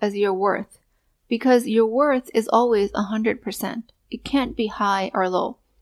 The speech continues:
It's always intact. It's not dependent on anything you achieve, or anything you receive, or anything you contribute to the world. Your worth was always hundred percent,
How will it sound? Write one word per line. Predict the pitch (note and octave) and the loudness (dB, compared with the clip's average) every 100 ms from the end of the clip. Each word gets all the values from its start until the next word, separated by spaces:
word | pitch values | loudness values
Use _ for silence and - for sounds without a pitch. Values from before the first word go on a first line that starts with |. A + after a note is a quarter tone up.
| _ _ | _ _
It's | A#3+ - | -8 4
always | A3+ B3 C#4 C4+ | 4 4 0 -2
intact. | A#3 A3 - - _ _ _ _ - - | -2 -2 -6 -6 _ _ _ _ -20 -8
It's | B3+ C#4+ | -4 0
not | D4+ | 2
dependent | C4+ B3 C#4 C4 B3 A3+ | 0 -2 0 2 0 -2
on | G3 | -2
anything | A3+ B3+ C4 | 0 0 0
you | A#3+ A3+ | 0 0
achieve, | G3 - G#3 E3+ A3+ _ _ | -2 -4 -4 -4 -6 _ _
or | G3+ | 0
anything | A#3 A#3+ C4 B3+ | 0 -2 0 0
you | B3+ A3+ | 0 0
receive, | G#3+ - G#3 - A3+ _ _ _ _ - | 0 -2 -2 -4 -8 _ _ _ _ 2
or | A#3 | 4
anything | B3+ C#4 C#4 | 2 0 -2
you | C#4 C4+ | -4 -4
contribute | C4 A#3+ C4+ A#3+ - | -4 -2 -2 0 -2
to | - | 0
the | G3+ F#3 | 0 0
world. | F#3 F3+ - _ _ _ _ - | -2 -4 -10 _ _ _ _ 0
Your | A#3+ B3 | 4 4
worth | A#3+ D4 D#4 - | 6 6 4 0
was | B3 A#3 | -4 2
always | A#3 B3 C#4 C4+ | 2 2 -2 -2
hundred | C4 B3 B3+ B3+ | 0 0 -2 -4
percent, | A#3+ A3+ A3+ C4+ | -6 -2 -2 -2